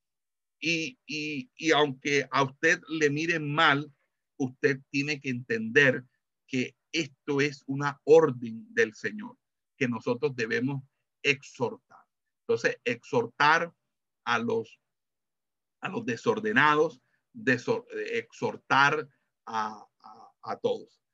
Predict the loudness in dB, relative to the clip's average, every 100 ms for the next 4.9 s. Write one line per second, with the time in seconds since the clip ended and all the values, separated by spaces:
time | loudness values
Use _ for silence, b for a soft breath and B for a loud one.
0 | _ _ -8 -4 2 2 2 -6 -8 _
1 | _ _ _ _ -4 -2 -4 -8 -10 -6
2 | -2 0 0 -2 -2 0 -2 -2 -4 -2
3 | -2 -2 -8 -6 -6 -2 -2 -2 -2 -2
4 | 0 -2 -4 0 0 0 -2 -10